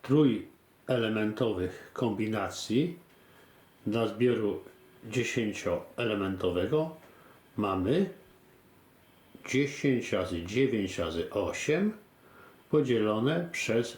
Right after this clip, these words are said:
dwa razy trzy. O, i tutaj już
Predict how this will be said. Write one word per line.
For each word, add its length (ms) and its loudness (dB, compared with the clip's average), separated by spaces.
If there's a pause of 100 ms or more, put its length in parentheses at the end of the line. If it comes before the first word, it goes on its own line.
dwa 640 -2
razy 540 -2
trzy. 540 -4 (3000)
O, 280 -2 (280)
i 140 4
tutaj 300 4
już 320 2